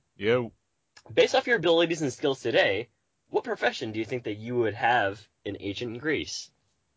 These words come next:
Speaker 1: Oh, like a potter or something.
Speaker 2: A potter?
Speaker 1: <laughs> Yeah. <laughs>
Speaker 2: Nice.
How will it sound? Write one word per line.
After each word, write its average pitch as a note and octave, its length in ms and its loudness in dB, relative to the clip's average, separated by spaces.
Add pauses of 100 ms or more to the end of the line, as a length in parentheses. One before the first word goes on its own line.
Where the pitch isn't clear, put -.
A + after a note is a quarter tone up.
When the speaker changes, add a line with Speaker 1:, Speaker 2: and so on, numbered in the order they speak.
(160)
Speaker 1:
Oh, C3+ 120 -8
like A2 120 -6
a F#2+ 80 -10
potter A2 580 -6
or G#2 60 -18
something. G#2+ 400 -14 (380)
Speaker 2:
A - 40 -8
potter? G3+ 560 4
Speaker 1:
<laughs> - 40 -20 (920)
Yeah. A#2+ 220 2 (340)
<laughs> - 60 -14 (500)
Speaker 2:
Nice. D#3+ 400 -12